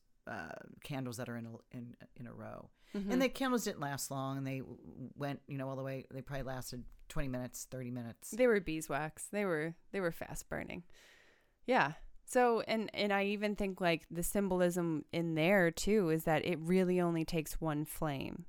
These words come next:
Speaker 1: Mm-hmm.
Speaker 2: You know, that one flame, that one person to make a connection with another and kinda create this whole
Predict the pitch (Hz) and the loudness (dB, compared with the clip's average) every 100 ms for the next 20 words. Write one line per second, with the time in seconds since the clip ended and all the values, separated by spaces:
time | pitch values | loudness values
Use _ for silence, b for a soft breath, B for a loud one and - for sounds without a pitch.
0 | - 127 123 175 165 165 156 165 180 180 | -14 -16 -2 4 6 8 6 6 6 6
1 | 185 - 180 165 160 156 156 156 B B | 2 0 2 2 2 2 0 -4 B B
2 | B - 165 180 180 185 190 185 - 175 | B 2 2 4 4 6 6 8 8 8
3 | 170 - 160 160 156 160 - - 175 165 | 0 0 0 2 2 -2 -8 -2 0 2
4 | 160 156 156 156 _ _ _ _ - 175 | 0 0 -2 -4 _ _ _ _ -6 4
5 | 180 185 202 - 185 160 - 170 165 160 | 6 6 2 2 2 0 -2 0 0 0
6 | 160 160 156 156 151 156 b b b b | 2 2 2 2 0 -2 b b b b
7 | b - - 170 160 156 160 - - - | b -12 0 4 4 2 0 -4 -12 -2
8 | 180 160 - 180 165 165 165 - 170 - | 0 0 0 0 2 2 2 0 2 2
9 | - 165 160 160 160 156 156 | 2 2 4 4 4 0 -4